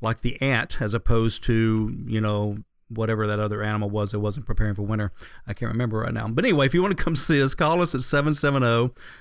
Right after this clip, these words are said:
nine eight oh, nine two six two. Visit the website at masterplanretire dot com or text the word master plan to twenty-one thousand. And that's three great, great ways to contact us.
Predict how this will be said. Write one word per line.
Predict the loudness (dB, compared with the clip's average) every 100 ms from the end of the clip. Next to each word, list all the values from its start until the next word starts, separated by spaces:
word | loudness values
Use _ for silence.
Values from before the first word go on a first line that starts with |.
| -2
nine | 0 2 2 0
eight | 0 0 0
oh, | 2 2 2
nine | 2 2 2
two | 2 4
six | 4 2 0 -2
two. | 0 2 2
Visit | 2 0 2
the |
website | 2 2 2 2 2
at | 2
masterplanretire | 0 2 0 -2 -2 0 0 0 0 2 0
dot | -2 -4 -4
com | 0 0 -2 -6 -20 -20 -4
or | -2
text | 4 6 6 0 -2
the |
word | 2 4 4 2 0
master | 2 2 2 0
plan | 4 4 4 0 -2 -4 -16 -20 -2
to | 2
twenty-one | 6 6 6 4 2
thousand. | 2 0 0 -4 -6
And | -2 -2
that's | -4
three | -4 0 2
great, | 2 -2
great | -6 -6 -2
ways | -2 0
to | -2
contact | -4 -4 -8 -10
us. | -14